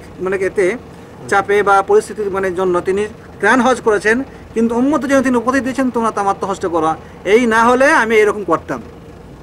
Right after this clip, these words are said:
তাহলে তামাত্তু হজ করাটাই উত্তম। আর যদি কেউ কিরান করতে চায়, জায়েজ আছে, কোনো অসুবিধা নেই। কিন্তু কেউ যদি ভাবে যে আমি উত্তম হজটা করবো, তাহলে তামাত্তুটা করা তার জন্য কর্তব্য।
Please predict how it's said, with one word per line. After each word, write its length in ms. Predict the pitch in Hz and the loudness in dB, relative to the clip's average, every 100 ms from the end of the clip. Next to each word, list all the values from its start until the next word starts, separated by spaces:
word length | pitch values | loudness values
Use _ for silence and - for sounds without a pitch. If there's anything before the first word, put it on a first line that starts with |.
| - - - - - - 127 113 101 - - - - - - | -20 -20 -20 -20 -20 -18 -18 -18 -20 -20 -20 -20 -20 -20 -12
তাহলে 120 | 156 | -6
তামাত্তু 340 | 180 202 214 214 | -2 -2 0 0
হজ 240 | 214 - | -2 -2
করাটাই 320 | 190 180 202 | -2 0 2
উত্তম। 380 | 240 185 196 226 | 0 -2 -6 -2
আর 120 | 269 | -2
যদি 180 | 285 320 | 0 0
কেউ 140 | 330 320 - | 0 -2 0
কিরান 240 | 233 247 | 0 0
করতে 340 | 233 240 - | 0 0 2
চায়, 140 | 247 247 | 2 2
জায়েজ 240 | 240 294 | 2 0
আছে, 140 | 214 196 | 0 -4
কোনো 140 | 262 | -6
অসুবিধা 300 | 285 240 165 | -8 -10 -12
নেই। 120 | 127 104 - - - - - - - - | -12 -14 -20 -20 -20 -20 -20 -20 -20 -8
কিন্তু 160 | 175 165 | -2 -2
কেউ 180 | 185 208 | 2 2
যদি 120 | 220 | 2
ভাবে 280 | 190 175 196 | 0 2 2
যে 60 | 208 | 2
আমি 100 | 208 | 2
উত্তম 440 | 202 196 - 302 | -2 -2 -2 2
হজটা 260 | 262 254 247 | 4 4 0
করবো, 300 | 214 208 220 | 2 0 0
তাহলে 320 | 208 214 240 247 - | -2 -2 -2 -4 -6
তামাত্তুটা 440 | 180 175 165 170 | -4 -4 -4 -6
করা 220 | 160 156 | -6 -6
তার 180 | 165 139 | -4 -6
জন্য 200 | 139 139 - - - | -8 -10 -14 -20 -14
কর্তব্য। 380 | 135 120 110 | -14 -12 -12